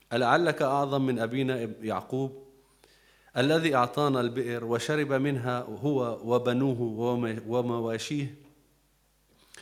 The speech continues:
أجاب يسوع وقال لها: "كل من يشرب من هذه، من هذا الماء يعطش أيضًا،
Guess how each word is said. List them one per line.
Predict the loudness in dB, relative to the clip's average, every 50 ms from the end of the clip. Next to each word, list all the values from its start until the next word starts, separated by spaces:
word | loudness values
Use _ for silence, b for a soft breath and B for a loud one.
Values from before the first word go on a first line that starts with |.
| B B B B B B B B B
أجاب | 0 4 6 6 8 8
يسوع | 8 6 6 4 2 2 2 2 4
وقال | 4 2 2 2 2 2 4 4 4 2
لها: | 2 0 0 -2 -2 -4 -6 -10 -18 -20 -20 b b b b b
"كل | 2 2 4
من | 4 4 6
يشرب | 6 4 4 2 2 2 2 2
من | 2 0 0
هذه، | 0 0 0 0 0 0 -2 -4 -6 -6 -8 -10 -6
من | -4 -4 -2
هذا | 0 0 0 0 2 0
الماء | 0 2 2 2 2 0 0 -2 -4 -4 -2
يعطش | -2 -2 -2 -4 -6 -8 -8 -6 -6
أيضًا، | -6 -4 -2 -2 -2 -2 -2 -6 -8 -8 -10